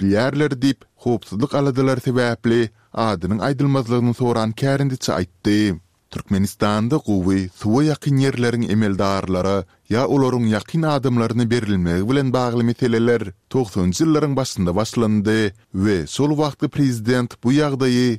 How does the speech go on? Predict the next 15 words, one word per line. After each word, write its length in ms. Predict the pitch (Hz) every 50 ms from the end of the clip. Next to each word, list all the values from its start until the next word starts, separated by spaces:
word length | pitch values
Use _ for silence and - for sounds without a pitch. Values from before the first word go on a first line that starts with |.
| - _ -
ýerli 340 | 90 95 104 95 95 117 139 -
kärhanalar 680 | - 170 156 147 139 147 147 143 135 131 135 131 139 127
üçin 360 | 127 - - - 127 120 113 107 - _ - -
gerek 300 | 110 107 127 135 - -
paxta 320 | 107 90 - - - 151 139
hasylynyň 520 | 156 156 147 - 143 131 131 131 131 120 -
alynmazlygynyň 800 | 110 117 113 110 110 110 104 92 95 98 95 92 101 123 147 135 -
sebäbi 420 | 151 117 110 95 87 90 98 107 -
hökmünde 500 | 156 - - - 127 113 104 98 113 113
tanqid 480 | - - 156 147 - - 123 110 92
etdi. 600 | 95 92 - _ _ - 110 110 110 107 104 90 87 _ _ _ _ _ -
Owu 280 | - 104 101 98 120 131
hojulugynda 680 | 160 156 131 147 156 147 147 139 143 139 127 143 135
çatak 380 | - - 98 92 - 165 - -
meseleler 560 | 165 151 - 156 143 139 135 131 131 131 127